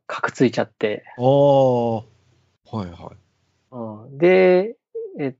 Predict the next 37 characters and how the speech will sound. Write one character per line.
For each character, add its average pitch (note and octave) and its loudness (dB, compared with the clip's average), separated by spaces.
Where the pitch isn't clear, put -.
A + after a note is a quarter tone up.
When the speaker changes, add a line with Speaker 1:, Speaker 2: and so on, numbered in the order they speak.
Speaker 1:
と、 B2+ 2
画 D3 0
質 - -4
を G#3+ 6
落 F#3+ 2
と A3+ 4
し - -12
た C#3 -4
り G#2 -8
と - -14
か - -10
し - -16
て C3+ -6
み C#3 -4
た B2 -4
ん G2+ -8
で F#2+ -14
す - -20
け A2 -10
ど、 A2+ 0
Speaker 2:
う C#3+ -8
ん。 A#2 -8
Speaker 1:
な F3+ -10
ん F3 -8
か C#3+ 2
あ - 2
ん D3 2
ま D#3 2
り D#3 2
う D#3 2
ま D3 0
く G#2+ -6
い G2+ -8
か A2 -10
な G#2 -12
く - -20
て、 A2+ -2